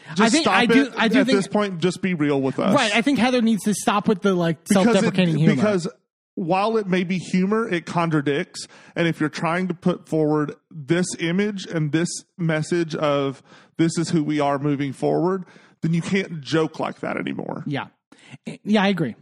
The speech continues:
Speaker 1: Andy goes, "I think that's a very powerful thing, and I think there's nothing left to be said about it. You're done. You've done it." Basically being like, "I have forgiven you for the black eye stuff." As Andy. <laughs> Andy then goes,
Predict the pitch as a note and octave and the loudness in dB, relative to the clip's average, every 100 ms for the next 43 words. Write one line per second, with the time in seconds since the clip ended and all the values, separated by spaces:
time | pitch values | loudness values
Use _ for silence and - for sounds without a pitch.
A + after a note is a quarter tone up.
0 | _ _ - F#3+ G3 F3+ F3+ - G3 - | _ _ -2 2 2 2 0 0 -2 2
1 | A3 G#3+ G#3 F#3 F3 F3 - D3 D3 D3 | 2 2 2 2 2 0 0 -2 -2 -6
2 | - C#3 C#3 D3+ F3 D3 C#3+ D#3 D3+ C#3+ | -6 -4 -2 -2 -2 -4 -2 -4 -4 -4
3 | B2 C3 B2 C#3+ C3+ - C3 B2 C#3 C3 | -4 -4 -4 -4 -4 -4 -6 -4 -4 -4
4 | C#3 C3+ D#3+ G3 - _ - C#3 C3+ C#3 | -4 -2 -2 -2 -8 _ -10 -6 -2 0
5 | B2+ A#2 - D3 C3+ C3+ A#2 G#2 F2 - | 0 -2 -6 -6 -4 -4 -6 -8 -14 -20
6 | _ _ - _ F#3+ F#3+ G#3 F#3 E3+ E3 | _ _ -20 _ 2 4 2 2 2 0
7 | D3+ D3 - D3 D#3 D#3 E3+ D3 C#3 C3 | 0 -4 -6 -2 0 0 0 -2 -2 0
8 | C3 A#2+ A#2 A2 G#2 - G#2 - - - | -2 -2 -6 -6 -10 -10 -14 -14 -14 -16
9 | F2 - - - D3+ A#2+ A2 G2+ D3+ - | -18 -20 -20 -10 -8 -8 -10 -12 -8 0
10 | A#3+ - _ - - - - G3 G3 F#3+ | 0 0 _ -20 -20 -8 2 4 4 2
11 | F3+ F3 E3+ | 2 2 0